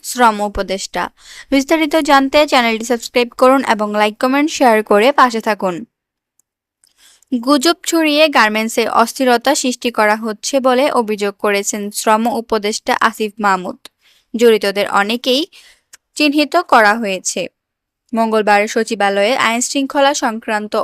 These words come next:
উপদেষ্টা কমিটির বৈঠক শেষে তিনি এ মন্তব্য করেছেন।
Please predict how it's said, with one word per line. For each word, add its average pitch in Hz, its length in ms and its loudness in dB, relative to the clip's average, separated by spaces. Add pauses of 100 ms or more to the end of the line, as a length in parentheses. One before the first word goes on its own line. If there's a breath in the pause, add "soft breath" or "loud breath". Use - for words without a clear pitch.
উপদেষ্টা 254 680 -2
কমিটির 208 480 -8
বৈঠক 214 420 -4
শেষে 254 360 -4
তিনি 220 260 -8
এ 220 180 -8
মন্তব্য 196 500 -8
করেছেন। 190 580 -8